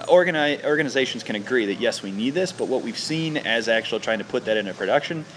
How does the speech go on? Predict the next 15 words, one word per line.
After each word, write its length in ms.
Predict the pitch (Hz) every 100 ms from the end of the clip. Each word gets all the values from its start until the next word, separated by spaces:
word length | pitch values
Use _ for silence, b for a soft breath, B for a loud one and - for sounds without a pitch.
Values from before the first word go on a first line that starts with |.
| B B
is 160 | 127 117
it 100 | 113
can 180 | 123 113
sometimes 420 | 143 135 139 113
be 180 | 117 101
a 60 |
nightmare 420 | 101 160 131 87 98 -
in 80 | 107
terms 220 | 117 110
of 60 | 101
just 160 | 107
trying 140 | 120 113
to 60 |
manage 540 | 101 98 98 98 101 101
and, 160 | 95